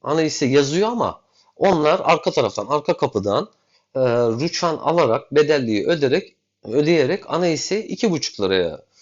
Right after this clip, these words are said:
e, maliyetleniyorlar. Bir elli kuruş karları oluyor. Tabii ki şey, onlar yüz, yüz lot, bin lot aldığı zaman güzel bir şey oluyor. Alır almaz zaten,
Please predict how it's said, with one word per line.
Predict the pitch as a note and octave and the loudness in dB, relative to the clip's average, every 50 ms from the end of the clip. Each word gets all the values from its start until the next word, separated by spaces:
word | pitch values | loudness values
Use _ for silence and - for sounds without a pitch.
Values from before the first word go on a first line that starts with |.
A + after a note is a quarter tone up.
| _ _ _ _ _ _ _ _ - | _ _ _ _ _ _ _ _ -6
e, | G2+ F#2 F2 E2+ E2+ E2 D#2 D2+ C#2+ - | -4 -2 0 0 0 -2 -4 -6 -10 -12
maliyetleniyorlar. | - G#2+ A#2+ A#2 A2+ G#2+ G#2+ G#2 G2 - - G2 G2+ G2+ B2 F#3 G#3 G3+ | -6 -2 0 0 2 2 0 -2 -4 -4 -2 -2 0 0 0 0 -2 -2
Bir | F#3+ F3+ | -2 -2
elli | F#3 G3+ G3+ F#3+ | -2 -2 -2 -2
kuruş | - F3+ E3+ - - | -2 -2 -2 -4 -2
karları | - F3+ D#3+ D#3+ D#3 D#3+ E3 D#3+ | 0 0 0 2 2 0 0 0
oluyor. | C3+ G#2 G#2+ D#3+ G#3 G3 | 0 0 0 -2 -4 -4
Tabii | - F#3+ F3+ E3 D#3 | -4 -6 -6 -6 -6
ki | - D#3+ D3+ D3+ - - - - - - - - - - - | -8 -8 -6 -6 -8 -10 -14 -20 -20 -20 -20 -20 -20 -18 -16
şey, | - - D#3+ C3+ G2+ - - _ - - - - - | -6 -2 -2 -2 -2 -4 -6 _ -20 -20 -20 -10 -6
onlar | - D#3 D#3+ D3+ D3+ D3+ - - - - | -4 -2 0 0 -2 -4 -8 -16 -18 -14
yüz, | - G#2 B2 D#3+ D#3+ - - E2 | -10 -6 -4 -4 -4 -4 -6 -8
yüz | G#2+ B2 D3 E3 E3 C#3+ A2+ | -6 -4 -2 -2 -2 0 2
lot, | G#2 G2+ A2 - - | 2 2 2 0 -2
bin | G#2 A#2 A#2+ D3 D#3 D#3 | -6 -4 -2 -2 0 0
lot | D3+ C#3+ C#3 C#3+ | -2 -2 0 2
aldığı | C#3+ C#3+ C#3 D3 D#3+ C#3+ | 2 2 2 2 0 0
zaman | A2 G2 G2 G2 C#3 F3 G#3 - _ - - - - _ _ | 0 0 0 0 -2 -2 -4 -8 _ -20 -20 -20 -20 _ _
güzel | - D#3+ E3 F#3 F3+ D#3 C#3+ | -6 -2 0 2 2 2 0
bir | D3+ D#3+ E3 - C3 | -2 -2 -4 -4 -6
şey | - - E3+ C#3+ A#2 | -4 -2 0 0 0
oluyor. | G2 F2+ F2+ E2+ E2 - | 0 -2 -4 -4 -2 -2
Alır | B2+ D3+ D3+ D3 | 0 2 2 2
almaz | C3 G#2+ A2 C#3 D3 C3 A#2+ | 2 2 2 0 -2 -2 0
zaten, | B2 A#2+ A2 - - E3 E3+ | 0 -2 -2 -2 -4 -6 -6